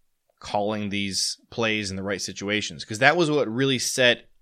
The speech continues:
Vic Fangio apart, what really set Brandon Staley apart, is that they were able to diagnose how to confuse a Jared Goff. It's nice in theory to say, "Well, this is what we'd like to do."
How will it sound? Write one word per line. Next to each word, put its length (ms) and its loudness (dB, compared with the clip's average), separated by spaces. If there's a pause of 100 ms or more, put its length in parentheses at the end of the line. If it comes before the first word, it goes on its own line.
(160)
Vic 180 -4
Fangio 480 0
apart, 320 0
what 100 -6
really 200 -2
set 300 -4
Brandon 300 -4
Staley 320 -4
apart, 360 -2
is 80 -10
that 140 -16
they 100 -2
were 160 -4
able 240 -6
to 480 -6 (1120)
diagnose 1000 2 (320)
how 720 0 (140)
to 600 -6
confuse 640 -10
a 120 -12
Jared 360 -12
Goff. 440 -16 (1700)
It's 160 -6
nice 260 2
in 140 -2
theory 360 2
to 80 0
say, 180 -2
"Well, 140 -4
this 100 -6
is 40 -10
what 100 -8
we'd 120 -6
like 220 -6
to 80 -14
do." 240 -8